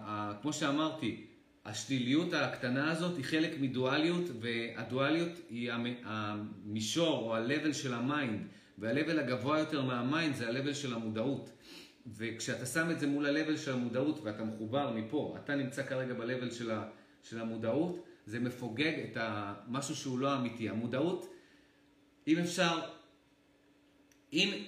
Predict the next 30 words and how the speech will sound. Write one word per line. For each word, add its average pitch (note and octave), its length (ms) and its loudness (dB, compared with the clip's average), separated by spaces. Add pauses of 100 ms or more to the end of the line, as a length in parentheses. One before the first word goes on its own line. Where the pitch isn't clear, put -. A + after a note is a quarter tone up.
אם A3 180 4
אני G3 120 4
יכול F3 240 4
להגיד E3 300 6
שיש D#3+ 240 2
פה D#3 100 4
משהו D#3 400 4
אחד C#3 300 2
במציאות C3+ 500 0
הזאת, G#2+ 400 -4 (560)
שהוא B2 200 -6
אמיתי, A#2 280 2
זאת C3 200 -2
המודעות A2+ 420 -2
שלנו, F2+ 320 -6 (160)
המודעות G2 400 -6
שאנחנו. F#2 420 -8 (640)
כל D3 220 0
השאר D3 440 0
פה D#3+ 340 2 (440)
זה G#2+ 140 -6
הולוגרמה. A2 640 0 (420)
אני, B2 200 0
אני B2 400 -4
לא C#3+ 240 0
רוצה, C3+ 180 -4
אני A#2+ 80 0
עוצר C3 300 -2
את - 40 -8
עצמי C3 200 -4